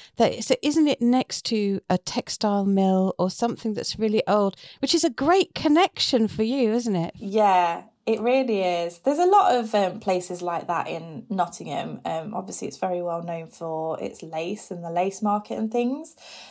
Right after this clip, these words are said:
Speaker 2: So there's all these, like, huge factories that a lot of them are now apartments, so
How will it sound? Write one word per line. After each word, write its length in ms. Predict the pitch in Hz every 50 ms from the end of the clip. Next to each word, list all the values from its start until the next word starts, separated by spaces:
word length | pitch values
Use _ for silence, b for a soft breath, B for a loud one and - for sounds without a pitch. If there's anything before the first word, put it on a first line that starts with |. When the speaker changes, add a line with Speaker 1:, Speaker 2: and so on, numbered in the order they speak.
| B
Speaker 2:
So 220 | B - - 240 240
there's 180 | 226 247 220
all 180 | 254 254 269 285
these, 280 | 277 285 277 269 - 240
like, 200 | 214 196 180 -
huge 760 | - - - 233 233 226 226 220 220 220 214 214 - - -
factories 840 | 214 - - 254 233 - - - - 226 214 202 196 190 190 -
that 240 | - 190 - - -
a 80 | - 208
lot 200 | 220 240 240 -
of 140 | 220 214 202
them 180 | 202 196 190
are 80 | 180 180
now 560 | 180 180 175 160 160 165 156 156 165 170 - _ _ -
apartments, 800 | 196 - - - 202 185 - - - - 156 175 208 214 226 - -
so 500 | - - 185 180 170 160 160 160 -